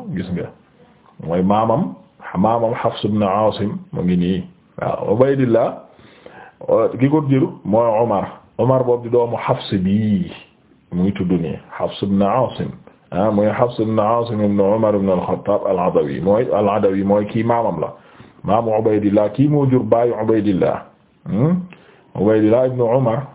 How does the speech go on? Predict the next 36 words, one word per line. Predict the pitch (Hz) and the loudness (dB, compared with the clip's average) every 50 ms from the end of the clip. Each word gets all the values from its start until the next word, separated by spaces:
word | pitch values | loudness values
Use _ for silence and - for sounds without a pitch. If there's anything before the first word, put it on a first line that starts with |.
| - - - | -12 -4 -2
Umar, | 98 113 135 139 135 131 - 202 - - - - - _ _ - | 0 2 2 2 2 2 0 -2 -6 -12 -18 -20 -20 _ _ -4
eh, | 92 98 98 95 80 69 67 67 71 71 95 | 0 2 2 2 2 2 0 0 -2 -2 -2
di | 101 110 | -2 2
doomu | 110 113 113 110 113 | 2 2 2 2 -2
Hafs | - - - 131 131 - - | -2 -2 -2 -2 -2 -2 -4
ibn | 107 104 104 | -2 0 2
Asim, | 101 98 95 101 107 104 - - 101 101 113 135 - _ _ - | 2 2 2 2 0 0 -2 -2 -6 -6 -6 -8 -12 _ _ -8
moo | - 87 101 117 | -4 0 0 0
jur | 113 113 110 117 147 - - - - - - _ _ - | 2 2 0 0 0 -4 -10 -16 -20 -20 -20 _ _ -4
Ubaydillah, | - 104 113 113 107 101 98 104 101 104 110 - | -2 0 2 2 0 0 0 0 0 0 0 -2
Hafs | - 127 131 - | -4 -4 -2 -2
ibn | 131 123 120 113 | -2 0 0 0
Asim | 107 107 113 113 107 - 98 98 | 0 0 0 -2 -2 -2 -2 0
nag | 101 110 110 | 0 0 0
mu | 107 107 117 | 0 0 0
ngi | 123 113 | 0 0
nii, | 95 78 - - - - _ _ _ _ _ _ - | 0 -2 -4 -8 -14 -20 _ _ _ _ _ _ -2
moom | - 101 113 123 135 175 196 | 0 0 2 2 0 -2 -2
kon | - 120 123 165 220 - - - - - | 0 0 0 0 -2 -6 -8 -14 -8 -4
da | 101 | 0
ngay | 95 104 107 107 | 2 2 2 2
gis | 107 101 104 | 0 -2 -2
ne | 107 107 | 0 0
Ubaydillah | 98 104 117 120 123 123 117 113 107 107 113 131 135 104 | 0 2 2 2 0 0 0 0 0 0 0 0 0 0
daa | 104 107 120 | 0 0 0
am | 123 117 - | -2 -2 -2
ci | 147 160 180 | 0 0 2
ku | 180 208 | 2 0
mu | 208 208 | 0 2
ko | 202 170 | 2 2
jële, | 147 135 120 147 185 180 - - - - - | 2 2 0 0 -2 -4 -8 -14 -18 -14 -8
mu | - 95 98 | -6 -4 -2
jële | 101 110 113 110 | 0 0 0 0
ko | - 113 98 | 0 -2 -2
ci | - 98 | -2 0
maamam, | 101 101 95 92 92 85 - | 0 2 2 2 0 -2 -2